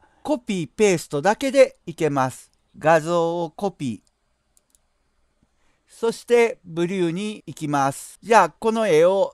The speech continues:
塗り替えましょう。これを選択しまして、右クリックで削除します。デリートキーでも大丈夫です。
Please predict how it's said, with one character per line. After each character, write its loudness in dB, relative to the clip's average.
塗 -6
り -6
替 2
え 2
ま -2
し -8
ょ -2
う。 -20
こ -2
れ 0
を 2
選 -4
択 -4
し -10
ま 0
し -10
て、 -2
右 -6
ク -6
リ -2
ッ -12
ク -12
で -2
削 -4
除 -10
し -14
ま -4
す。 -18
デ 0
リ -2
ー -16
ト -4
キ -6
ー -6
で 0
も -4
大 -2
丈 -6
夫 -12
で -6
す。 -16